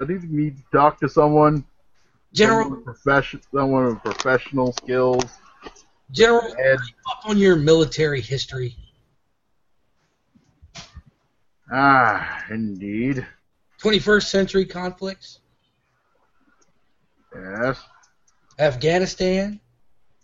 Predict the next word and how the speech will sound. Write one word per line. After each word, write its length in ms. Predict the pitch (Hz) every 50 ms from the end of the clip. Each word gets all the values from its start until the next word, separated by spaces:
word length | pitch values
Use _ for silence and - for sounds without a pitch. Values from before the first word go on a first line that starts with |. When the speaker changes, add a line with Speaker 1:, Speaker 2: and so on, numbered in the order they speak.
| _ _ _ _ _ _ _ _ _ _ _ _ _ - - _ _ _ _ _ _ _ _ _ _ _ _ _ _ _ _ _ _ _ _ _ _ _ _ _ _ _ _ _ _ _ _ _ _ _ _ _ _ _ _ _ _ _ _ _ _ _ -
Speaker 1:
Uh, 640 | 104 120 120 123 127 127 123 123 120 120 117 107